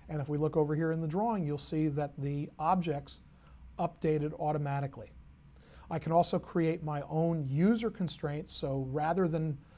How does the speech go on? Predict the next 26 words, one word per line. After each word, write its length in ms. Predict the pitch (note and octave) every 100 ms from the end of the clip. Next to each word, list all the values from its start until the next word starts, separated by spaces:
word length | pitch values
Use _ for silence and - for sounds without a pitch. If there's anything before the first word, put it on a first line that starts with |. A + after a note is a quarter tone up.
| -
defining 560 | E3+ - E3 D#3+ D3+ C#3
the 320 | C#3 C3+ B2+ - -
radius 400 | D3+ F3+ G3 F3+
of 80 | C#3+
the 60 |
circle 580 | C3+ - F#3+ F#3+ G#3+ G#3+ - - -
as 120 | D3
just 200 | D#3 -
the 60 | C#3+
radius, 420 | D3 E3+ F#3+ -
I 80 | D#3+
can 140 | E3+
now 140 | D#3+ D#3+
say, 200 | - F3+
you 80 |
know, 120 | F#3+ G#3+
there's 160 | G#3
a 40 | F#3
rod 480 | D#3 E3+ F#3 D3+
that's 180 | B2 C3
going 200 | - C#3+
to 60 | C#3
go 100 | C3
through 300 | B2+ D#3+ D#3+
that 200 | C#3+ C3+
circle. 500 | - D3 D3 D#3+